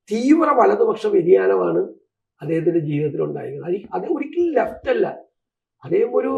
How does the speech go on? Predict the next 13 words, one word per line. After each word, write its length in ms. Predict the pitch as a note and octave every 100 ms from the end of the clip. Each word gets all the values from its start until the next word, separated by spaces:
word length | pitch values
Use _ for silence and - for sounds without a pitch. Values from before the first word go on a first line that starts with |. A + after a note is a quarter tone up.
| B4+ - F3
മാടമ്പിത്തരമാണ്, 920 | - - B3 B3 B3+ A3+ A3 D#3 - - _ _ - _ -
ഒരു 120 | F4 G4+ F#4+
പഴയ, 260 | F#4+ A#4 D5 F5+ - -
ആ, 40 | - F3+ F3
ലാൻഡ് 260 | - G#3 -
ലോർഡ്സിനെ 320 | F#3+ - A#3 -
പോലെ, 240 | F#3 F3 - - E3
ഭൂ 80 | - - -
ഉടമകളെ 360 | - - - -
പോലെ, 240 | - - - - - _ _ - F3
ജന്മിമാരുടെ 640 | A3+ B3 C4+ B3+ A#3+ A#3 A#3
പോലുള്ള 320 | G3+ G#3 G#3 -
സ്വഭാവമാണ്. 600 | E3 E3 F3+ F3 - -